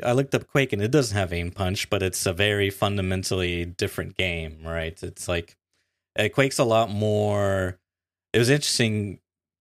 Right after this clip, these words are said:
'cause we talked about it not too long ago, but Quake's a lot more,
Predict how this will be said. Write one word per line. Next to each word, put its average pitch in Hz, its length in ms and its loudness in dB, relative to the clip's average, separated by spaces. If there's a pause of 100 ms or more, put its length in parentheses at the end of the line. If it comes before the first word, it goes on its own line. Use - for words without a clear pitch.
'cause 104 160 0
we 104 100 0
talked 120 220 0
about 104 220 2
it 92 240 -6
not 123 220 0
too 113 120 0
long 107 220 2
ago, 90 140 0
but 90 140 -4
Quake's 156 240 -2
a 170 40 2
lot 123 280 0
more, 101 680 0